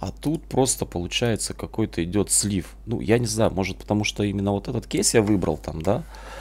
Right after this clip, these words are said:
Может быть, потому что этот кейс выбрал. Но пока что что-то как-то не очень.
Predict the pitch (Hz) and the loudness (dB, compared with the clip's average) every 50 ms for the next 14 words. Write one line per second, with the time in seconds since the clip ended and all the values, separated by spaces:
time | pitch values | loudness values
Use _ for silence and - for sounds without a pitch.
0 | - - - - - - 95 90 87 87 87 87 - - - - - 90 92 90 | -14 -16 -16 -14 -8 -6 -4 -4 -4 -6 -8 -8 -10 -10 -8 -6 -4 -4 -4 -4
1 | - - 107 110 - 87 - - - 92 87 - - - 87 82 64 67 67 64 | -2 0 2 2 2 2 0 2 2 2 2 2 2 0 0 0 0 0 -2 -2
2 | - - - - - - - - - - - - - - - - - - - - | -4 -8 -14 -20 -20 -20 -20 -20 -20 -20 -20 -18 -18 -18 -18 -18 -18 -18 -18 -18
3 | - - - - - - - - - - - - 117 110 113 117 - 117 110 - | -18 -18 -18 -18 -18 -18 -20 -20 -18 -14 -10 -2 2 2 2 4 4 2 2 6
4 | - 139 139 131 - - - 127 123 120 110 104 95 - - - - - - - | 6 6 6 6 4 2 4 4 6 6 4 2 0 -6 -12 -16 -18 -18 -18 -18
5 | - - - - - - - - - - - - - - - 127 117 - 110 - | -20 -20 -20 -20 -20 -20 -18 -18 -14 -14 -8 -6 -4 -2 0 0 0 2 0 4
6 | - 110 104 - - 110 107 117 120 120 110 98 85 - - - 67 - | 4 4 4 4 2 2 2 4 4 4 4 4 2 2 -2 -6 -6 -8